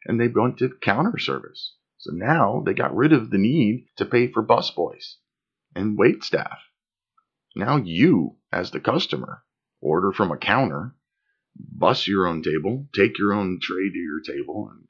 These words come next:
clean it all off. So that eliminates some of their labor. Maybe they start buying already chopped vegetables, chopped by somebody in,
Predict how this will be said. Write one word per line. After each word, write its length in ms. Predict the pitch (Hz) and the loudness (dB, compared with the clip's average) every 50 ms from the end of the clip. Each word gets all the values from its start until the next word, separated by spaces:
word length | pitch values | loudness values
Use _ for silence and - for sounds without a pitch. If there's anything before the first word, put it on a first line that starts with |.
| _ | _
clean 200 | - - 87 95 | -14 -10 -6 -4
it 100 | 101 101 | -2 0
all 180 | 101 95 82 76 | 0 0 -2 -2
off. 180 | - - - - | -4 -4 -4 -6
So 120 | - - - | -10 -4 -2
that 240 | 110 131 143 - _ _ - | -2 -2 -2 -4 _ _ -4
eliminates 520 | - 87 87 85 90 95 101 110 110 - - - - - | -4 -2 -2 -2 -2 -2 -2 -4 -4 -8 -16 -20 -18 -8
some 140 | - 92 92 | -6 -4 -4
of 80 | 98 95 | -2 -2
their 140 | 113 117 117 | -2 0 2
labor. 440 | 127 151 175 214 - - - _ _ _ _ _ _ _ _ _ _ _ _ _ _ _ _ _ _ _ _ _ _ _ _ | 2 2 2 2 0 -4 -8 _ _ _ _ _ _ _ _ _ _ _ _ _ _ _ _ _ _ _ _ _ _ _ _
Maybe 320 | - - 90 117 127 147 | -6 -2 0 2 4 4
they 180 | 135 127 139 127 | 4 4 2 0
start 360 | - - - - - - - | 0 0 0 0 0 0 2
buying 340 | 101 101 113 120 123 110 - | 2 2 4 2 2 0 0
already 420 | - - 110 113 117 110 110 113 | 0 2 2 2 2 2 0 0
chopped 400 | 107 - 104 107 117 - - - - | 0 0 2 2 0 -2 -4 2 2
vegetables, 720 | 101 110 - - - 92 85 82 80 - - - - _ _ _ _ _ _ _ _ _ _ _ _ - | 4 4 4 0 -2 -4 -6 -6 -8 -8 -10 -12 -14 _ _ _ _ _ _ _ _ _ _ _ _ -6
chopped 360 | - - - - - - - | -2 -2 -2 -2 -4 -2 0
by 180 | - 92 90 | 0 0 0
somebody 400 | 85 - - 98 95 101 104 101 | 0 0 -2 0 0 0 0 0
in, 320 | 95 90 85 82 80 - | 0 0 -2 -2 -4 -8